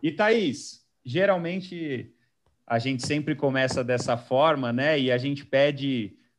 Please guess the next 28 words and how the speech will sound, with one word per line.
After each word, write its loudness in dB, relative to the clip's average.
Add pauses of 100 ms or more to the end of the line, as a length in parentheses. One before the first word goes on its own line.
pra 4
você 2
contar 0
pra 0
gente, -4
então, -2
como 0
que -8
foi -2
a 2
sua -4
história, -2
né? -4
Não -4
como -4
está -4
agora, 0
mas -4
o -2
início -6
lá, -4
como -10
que -16
começou -8
o -8
seu -8
contato, -4 (460)
é, 4